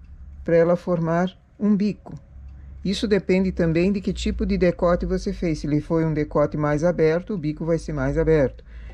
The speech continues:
Esse é bem fechado, então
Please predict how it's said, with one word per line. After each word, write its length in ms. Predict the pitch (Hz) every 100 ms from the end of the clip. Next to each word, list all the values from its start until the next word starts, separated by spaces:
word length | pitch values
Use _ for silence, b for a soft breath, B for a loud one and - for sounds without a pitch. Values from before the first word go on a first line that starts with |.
| B
Esse 280 | 160 185 208
é 60 | 156
bem 260 | 156 160
fechado, 720 | 165 190 185 - 160 123 - - B B B
então 500 | - 139 - 139 160